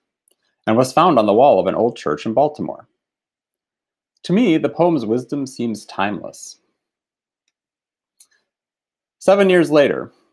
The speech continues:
I am fifteen years old. My family is back in Connecticut, this time for a winter visit to the cousins. Nikki and I are no longer addicted to Monopoly, but I do make a point to go down to the rec room in the basement.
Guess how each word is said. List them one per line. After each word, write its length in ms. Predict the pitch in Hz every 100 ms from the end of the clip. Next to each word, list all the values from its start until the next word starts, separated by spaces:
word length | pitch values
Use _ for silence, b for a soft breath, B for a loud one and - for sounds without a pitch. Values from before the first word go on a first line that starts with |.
| -
I 80 | 120
am 140 | 131
fifteen 380 | 147 147 135 107
years 200 | 85 76
old. 340 | 69 53 _ _ _ _ _ _ _ _ _
My 100 | 117
family 360 | 123 151 160 151
is 120 | 117
back 240 | 107 113 -
in 120 | 110
Connecticut, 540 | 110 95 82 - - - _ _ _ _ _ -
this 120 | 170
time 280 | - 175 170
for 100 | 120
a 60 | 98
winter 320 | 117 165 127
visit 300 | 107 101 -
to 40 |
the 80 | -
cousins. 560 | 80 76 - - - _ _ _ _ _ _ _ _ _ _ _ _ _
Nikki 280 | - 202 185
and 60 | 139
I 120 | 117
are 120 | 101
no 200 | 98 113
longer 500 | 120 107 95 73 71
addicted 400 | - 90 - 87
to 100 | -
Monopoly, 560 | 95 82 76 62 - - _ _ _ _ _ _ _ _ _ _
but 120 | 156
I 40 | 151
do 140 | 202
make 160 | 208 165
a 60 |
point 280 | 123 131 120
to 60 | 120
go 140 | 101
down 260 | 92 87 85
to 100 | 98
the 60 | 110
rec 240 | 113 107
room 100 | 85
in 60 | 87
the 80 | 92
basement. 480 | 98 95 - 73